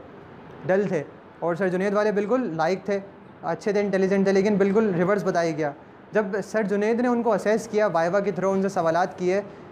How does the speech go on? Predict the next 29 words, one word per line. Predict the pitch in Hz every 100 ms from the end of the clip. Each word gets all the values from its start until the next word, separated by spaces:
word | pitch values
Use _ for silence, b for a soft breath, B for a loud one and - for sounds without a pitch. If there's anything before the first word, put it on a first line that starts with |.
| -
तो | 185
आप | 175 185 -
क्या | 220
समझते | 214 180 -
हैं | 196
कौन | 202 214
सा | 220
रिजल्ट | 196 180 170
आया | 156
होगा? | 151 147 139 - - - -
ग्रुप | 160 180
ए | 180
वालों | 170 165 170
का |
जो | 170
इंटेलिजेंट | 175 165 165 165 156
थे, | 143 143 - - - - - - - - - - - -
वैसे | 160 180 233
ही |
आया | 214 208
होगा | 208 214 - -
कि | 175
सारे | 180 196
जवाब | 196 190
दिए | 185
होंगे, | 185 185
ऐसा | 165 190
नहीं | 170 170
हुआ। | 147